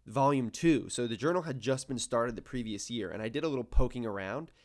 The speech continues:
International journals in Europe did not exist before Astronomy and Astrophysics. They were all splintered up by country and by language, and so they came together in a big meeting the year before and decided that they were going to spearhead the first European astronomy journal,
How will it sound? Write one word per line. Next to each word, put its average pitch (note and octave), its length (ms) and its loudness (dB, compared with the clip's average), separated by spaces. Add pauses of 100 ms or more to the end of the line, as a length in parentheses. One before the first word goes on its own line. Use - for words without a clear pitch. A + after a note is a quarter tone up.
(460)
International F3 640 2
journals B2+ 400 -2
in A#2 100 -6
Europe A2+ 380 -2
did B2 160 -4
not A#2 260 0
exist A2+ 500 -2
before G#2 600 -4
Astronomy A2 460 -4
and G2 80 -6
Astrophysics. - 840 -8 (320)
They C3+ 80 4
were C3 160 2
all C#3+ 160 2
splintered C3+ 480 2
up A2+ 160 -2
by G#2 100 -6
country G#2 600 -8 (300)
and A#2 120 -4
by A2 100 -2
language, G#2 640 -4 (320)
and A#2 160 -8
so B2+ 160 -2
they A#2 160 -2
came D#3+ 340 -4
together C#3 300 0
in A#2+ 80 0
a A2 60 -4
big A#2+ 240 2
meeting B2 320 -2
the G#2 80 -6
year A2 160 -4
before A2 400 -4
and G2+ 100 -8
decided A2+ 480 -4
that F#2 140 -12
they A#2 100 -2
were A#2 100 -2
going A2 300 -4
to A2 220 -10
spearhead B2+ 520 -2
the G#2+ 60 -6
first C3 400 -4
European A#2+ 720 -6
astronomy A#2+ 540 -4
journal, F#2+ 480 -6